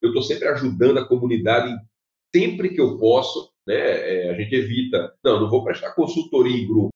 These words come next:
mas a gente tá sempre elucidando. Tem uma dúvida, porque às vezes é uma dúvida boba, que o desenvolvedor tá agarrado na comunidade, e existe muito perigo da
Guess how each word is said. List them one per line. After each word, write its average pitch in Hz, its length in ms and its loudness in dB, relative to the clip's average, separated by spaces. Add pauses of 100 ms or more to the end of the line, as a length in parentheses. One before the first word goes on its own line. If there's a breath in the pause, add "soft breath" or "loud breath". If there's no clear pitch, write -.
(120)
mas 156 480 0 (360)
a 147 80 0
gente 185 320 0
tá 202 100 0
sempre 220 400 -2
elucidando. 131 880 -2
Tem 190 140 -2
uma 170 160 4
dúvida, 160 380 4
porque 240 140 -2
às 226 60 0
vezes 254 140 2
é 254 40 6
uma 214 180 2
dúvida 143 380 6
boba, 156 600 2 (100)
que 185 80 -10
o 175 40 -6
desenvolvedor 170 720 0
tá 156 100 -4
agarrado 123 480 -4
na 110 120 -6
comunidade, 110 840 -4 (260 loud breath)
e 185 80 0
existe 180 420 -4
muito 214 520 -2
perigo - 760 2 (200)
da 110 280 0